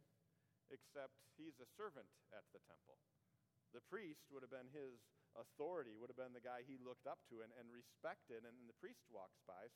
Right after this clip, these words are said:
so, so maybe I should walk by too. His excuse became, Well, wanting to do what the people I think are important would say to do. And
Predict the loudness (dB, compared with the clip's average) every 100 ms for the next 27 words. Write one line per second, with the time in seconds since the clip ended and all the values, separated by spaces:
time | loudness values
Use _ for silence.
0 | -6 -6 -8 -20 -20 -10 -8 -6 -6 -4
1 | -4 -6 -10 -4 -4 -4 -4 -4 -4 -8
2 | -14 -20 -20 -20 -16 -8 -6 -4 -6 -10
3 | -12 -10 -8 -8 -10 -14 -14 -14 -12 -10
4 | -10 -12 -12 -12 -8 -8 -8 -10 -6 -4
5 | -4 -8 -20 -20 -20 -16 -4 -4 -4 -8
6 | -12 -8 -6 -6 -8 -10 -10 -4 -2 0
7 | -2 -6 -8 -6 -6 -4 2 2 0 -10
8 | -18 -20 -20 -20 -20 -12 -12 -10 -8 -8
9 | -10 -14 -16 -16 -20 -20 -20 -20 -20 -20
10 | -20 _ _ _ -20 -18 -18